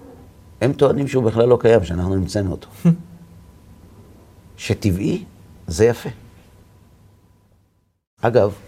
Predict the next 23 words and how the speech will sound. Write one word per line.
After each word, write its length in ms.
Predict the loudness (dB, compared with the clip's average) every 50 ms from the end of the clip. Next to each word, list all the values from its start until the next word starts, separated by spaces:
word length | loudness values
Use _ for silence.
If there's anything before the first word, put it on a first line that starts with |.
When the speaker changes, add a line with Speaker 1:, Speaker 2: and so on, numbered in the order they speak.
| -20 -14 -8 -6
Speaker 1:
בחברה 600 | -6 -6 -4 -4 -4 -4 0 2 4 4 4 2
מתירנית, 680 | 0 -4 -4 -2 -2 -2 -2 -2 -4 -6 -12 -18 -20 -16
כמו 320 | -10 -6 -2 0 0 0 0
החברה 300 | -2 -4 -4 -2 -2 -2
שאנחנו 240 | -2 -4 -6 -6
חיים 220 | -6 -6 -6 -2 0
בה 80 | 0
היום, 220 | 0 0 -2 -6 -10 -14 -18 -20 -20 -20 -20 -14 -10
אתה 80 | -8 -4
יכול 160 | 0 2 2
לראות 200 | 2 0 -2 -4
את 60 | -4
זה 140 | -2 0 2
עין 160 | 2 2 0
בעין. 260 | -2 -2 -2 -4 -6 -8 -12 -16 -20 -20 -20 -20 -20 -20 -20 -20 -20 -20 -20 -20 -20 -20 -20 -20 -20 -20 -20 -20 -12 -4 -2
פעם 360 | 0 2 2 2 0 -2 -6 -6 -2
היו 200 | 0 0 0 0
דברים 300 | 0 -2 -4 -4 -4 -4
שאנשים 320 | -4 -4 -4 -2 -2 -2
היו 120 | -2 0 -2
מתביישים 400 | -2 -2 -4 -6 -6 -8 -8 -10
לעשות. 240 | -10 -10 -12 -10 -10
Speaker 2:
נכון. 300 | -10 -10 -10 -12 -16 -18